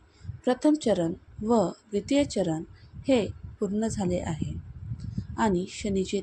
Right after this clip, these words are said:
तिसरे चरण एप्रिल महिन्यामध्ये सुरू होणार आहे.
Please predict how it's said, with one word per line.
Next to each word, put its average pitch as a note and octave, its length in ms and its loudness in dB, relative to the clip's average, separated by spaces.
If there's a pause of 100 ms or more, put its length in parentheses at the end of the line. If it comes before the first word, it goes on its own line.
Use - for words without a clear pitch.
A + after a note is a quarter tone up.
(100)
तिसरे C#4 300 0
चरण F#3+ 400 2 (840)
एप्रिल C4+ 300 2
महिन्यामध्ये F#3+ 580 4 (200)
सुरू A3 300 0
होणार F#3 400 0
आहे. E3 240 -6